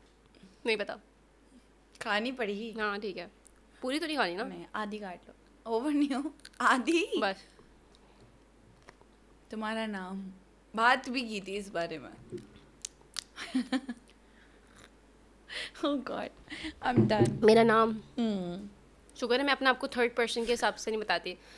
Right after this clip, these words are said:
Speaker 1: कुछ लोग होते हैं, मुझे बड़े अजीब लगते हैं। यार, असल में रुमैसा जो है ना, वो कभी हार नहीं मानती।
Speaker 2: <laughs>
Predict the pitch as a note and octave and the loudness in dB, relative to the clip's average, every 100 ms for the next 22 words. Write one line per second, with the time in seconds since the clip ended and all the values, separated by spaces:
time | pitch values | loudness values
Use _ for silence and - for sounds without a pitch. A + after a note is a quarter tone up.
0 | - C#4+ C#4 F4 D#4 D4+ E4+ F#4+ E4+ D4+ | -6 -2 2 2 2 2 6 6 6 6
1 | G4 E4+ D4 B3+ - G#3 F#3+ - - - | 4 4 4 2 4 0 0 -12 -20 -20
2 | - B3 D4 B3+ D4 D4 D4 A3 F#3+ G3 | -2 4 6 6 4 2 2 2 2 2
3 | D4+ D#4 C#4 F#3+ G3+ G3+ - - - - | 4 4 4 4 0 -4 -14 -20 -20 -12
4 | C#4+ E4+ C4 B3+ A3 G3+ G3 C#4 D#3+ - | -6 0 2 0 -2 -2 0 0 0 0
5 | G4 F#4+ | 0 2